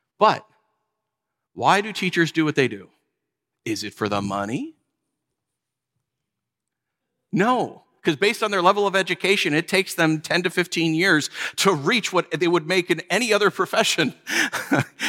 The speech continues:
So it's not, they're not in it for the money, obviously. Why do teachers teach? If, if so many of them have difficult times with their administrators, why do they get into it? Why do they continue to persist in it?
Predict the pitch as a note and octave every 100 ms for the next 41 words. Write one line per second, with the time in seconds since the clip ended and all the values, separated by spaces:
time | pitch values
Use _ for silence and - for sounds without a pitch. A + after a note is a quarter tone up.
0 | - - G3 A#3 B3+ - A3+ A3+ B3 B3
1 | F#3+ - F#3 D3+ C#3 C3+ C3 D3+ F3+ A3+
2 | G#3+ F3+ G#3+ G#3 G3 G3+ - C4+ E4+ -
3 | - - F3 D#3 F3+ D#3+ - G#3 A3 A3
4 | F#3 D3+ D3 D3+ C3+ F#3 G3+ F3 F3 F#3
5 | C#3 C3+ D3 D3+ C4 - A#2 G2+ A2 C#3
6 | G3 F#3+ F3 F3 F3+ G3+ E3 D#3+ F#3 F3+
7 | E3+ F#3+ F3+ F3+ E3+ F3 A3+ - C#3 G#2+
8 | D#2+